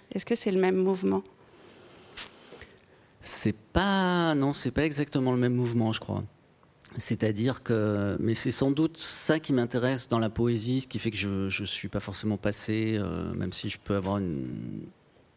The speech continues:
Speaker 2: des pulsions narratives <laughs> ou narratrices. Euh,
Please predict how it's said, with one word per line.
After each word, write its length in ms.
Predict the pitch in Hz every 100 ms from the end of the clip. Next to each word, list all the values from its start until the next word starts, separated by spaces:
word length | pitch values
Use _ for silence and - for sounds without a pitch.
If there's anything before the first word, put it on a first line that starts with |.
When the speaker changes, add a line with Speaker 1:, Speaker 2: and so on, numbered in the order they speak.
| _ _
Speaker 2:
des 140 | 104 101
pulsions 440 | - 101 - 117
narratives 680 | 113 110 110 110 160 185 104 - - 123 -
<laughs> 340 | - - -
ou 80 | 107
narratrices. 720 | 107 110 110 - 170 - - - - - -
Euh, 440 | 107 104 101 101